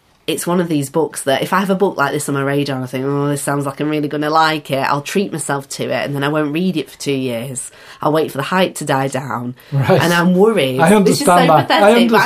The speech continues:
Speaker 2: understand that.
Speaker 1: worried that
Speaker 2: Mm.
Speaker 1: once I've read it, I'm either gonna hate it or just be disappointed and then it's over.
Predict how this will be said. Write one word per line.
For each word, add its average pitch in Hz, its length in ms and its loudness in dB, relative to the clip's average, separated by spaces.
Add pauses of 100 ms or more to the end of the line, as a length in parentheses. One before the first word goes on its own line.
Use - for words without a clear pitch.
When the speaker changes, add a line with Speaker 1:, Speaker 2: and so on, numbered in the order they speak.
Speaker 2:
understand 160 160 4
that. - 20 2 (120)
Speaker 1:
worried 202 320 0
that 170 260 0
Speaker 2:
Mm. - 20 2
Speaker 1:
once 220 240 0
I've 202 160 -2
read 226 280 0
it, 127 360 -2
I'm 160 240 -4
either 160 200 -2
gonna 147 260 -2
hate 208 420 -2
it 147 280 2
or 151 320 0
just 156 240 -6
be 147 60 -10
disappointed 147 720 -4
and 135 120 -2
then 139 100 -2
it's - 160 -6
over. 139 560 -2